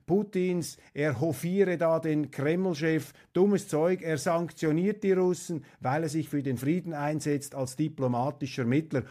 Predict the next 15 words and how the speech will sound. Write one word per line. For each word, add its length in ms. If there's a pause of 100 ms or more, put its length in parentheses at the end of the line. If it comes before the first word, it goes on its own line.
(120)
Und 200
Trump 380 (280)
glaubt, 680 (240)
was 380
er 460 (160)
sagt 500
und 260
er 200
macht, 500
was 200
er 180
versprochen 600
hat. 200
Und 140
offensichtlich 800